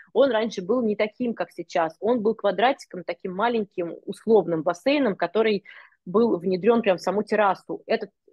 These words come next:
бассейн удалили полностью, теперь полностью терраса. Марин, может быть, если есть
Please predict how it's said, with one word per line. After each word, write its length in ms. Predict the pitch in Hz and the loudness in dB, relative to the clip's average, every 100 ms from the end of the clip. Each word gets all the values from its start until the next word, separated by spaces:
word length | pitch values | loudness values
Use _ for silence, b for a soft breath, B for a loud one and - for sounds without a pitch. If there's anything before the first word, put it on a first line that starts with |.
| - | -6
бассейн 420 | 190 190 190 175 | -6 -4 -6 -4
удалили 440 | 220 208 202 202 165 | 0 4 4 2 -2
полностью, 540 | 170 170 170 175 190 | -2 -4 -4 -6 -10
теперь 260 | 190 226 226 | -4 -4 0
полностью 420 | 220 214 190 160 | 2 2 0 -8
терраса. 500 | - 208 170 - 185 B B | -4 -2 -2 -4 -10 B B
Марин, 260 | 214 226 208 | -2 0 0
может 180 | 196 196 | -2 -4
быть, 140 | 202 | -6
если 240 | 214 208 202 | -6 -4 -6
есть 300 | 214 269 | -4 -6